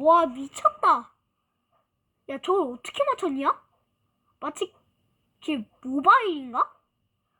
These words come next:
와, 저걸 어떻게 맞히냐? 겁나 빠른데? 일단 같이 다녀야 될 것 같거든요.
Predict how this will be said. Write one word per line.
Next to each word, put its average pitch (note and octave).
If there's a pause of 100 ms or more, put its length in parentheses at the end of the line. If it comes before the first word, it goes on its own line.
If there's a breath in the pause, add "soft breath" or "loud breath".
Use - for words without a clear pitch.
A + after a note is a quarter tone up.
(120)
와, D4+
저걸 C#4
어떻게 -
맞히냐? C#4 (920)
겁나 D4
빠른데? C4 (2250)
일단 D4+
같이 -
다녀야 E4+
될 D4
것 C#4
같거든요. B3+